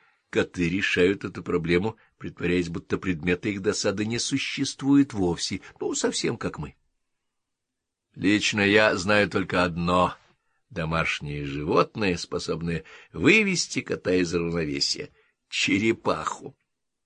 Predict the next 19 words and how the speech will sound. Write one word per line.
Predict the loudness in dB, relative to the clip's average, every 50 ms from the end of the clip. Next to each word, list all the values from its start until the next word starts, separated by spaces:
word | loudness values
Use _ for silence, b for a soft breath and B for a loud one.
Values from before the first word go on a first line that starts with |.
| _ _ _ _ _ _ _ _ _ _
Должно | -2 2 4 4 4 4 4 4 6
быть, | 4 4 2 -2 -10 _ _ _ _ _ _ _ _
все | -8 -4 -2 0
дело | 2 4 4 4 2 0
в | -2 -2
том, | 2 2 2 2
что | 2 -2 -6 -6 -6
коты | -2 -2 -4 -4 -2 -2 0 0 0 0 -4 _ _ _ _ _ _ _ _ -6
не | -4 -2 -2
способны | 0 -2 -2 0 0 0 2 2 4 4 2 4 2 2
воспринимать | 2 2 2 0 -2 -6 -6 -4 -2 -2 -2 -2 -2 -4
черепах | -4 -4 -4 -4 -6 -4 -2 -2 -2 -2 -4 -8
как | -8 -10 -8 -8
часть | -8 -8 -6 -6 -8 -8 -8
фауны. | -6 -6 -4 -6 -6 -10 -14 _ _ _ _ _ _ _ _ _ _ _ _ _ _ B B B B B B B B
Для | -2 2 4 4
них | 4 2 -2 -6 -8
это | -14 -10
просто | -8 -8 -8 -8 -10 -12